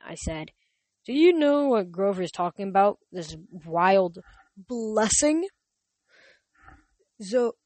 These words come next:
"Wait a second," I said. "Do you know what Grover's talking about? This wild blessing?" "Of course," Zoe said. "Did you not feel it in the wind? It was so strong, I never thought I would sense that presence again."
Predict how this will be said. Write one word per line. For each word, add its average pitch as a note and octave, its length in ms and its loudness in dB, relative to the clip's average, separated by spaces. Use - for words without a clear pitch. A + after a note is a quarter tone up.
"Wait D4 160 -2
a F#3 60 -6
second," - 520 -14
I E3+ 100 -14
said. D#3+ 360 -16
"Do A#3+ 80 -12
you E4 180 -4
know D#4 520 -4
what G3+ 280 -14
Grover's F#3+ 380 -8
talking F3+ 380 -12
about? F#3+ 260 -8
This F3 200 -20
wild F#3 340 -6
blessing?" A#3 480 -6
"Of - 200 -14
course," - 340 0
Zoe E3+ 220 -10
said. F3+ 340 -12
"Did F3+ 180 -14
you G3+ 80 -8
not A3 240 -2
feel A3+ 360 -6
it A3 80 -4
in A3 120 -4
the G#3 80 -4
wind? A#3+ 380 -4
It G#3 80 -10
was G#3+ 120 -6
so C#4 140 -4
strong, C4 500 -2
I F#3+ 40 -2
never A3+ 240 -2
thought A#3+ 240 -4
I G#3+ 60 -2
would F#3 140 -6
sense A#3 260 -8
that - 180 -14
presence B3 400 -6
again." D#3+ 380 -16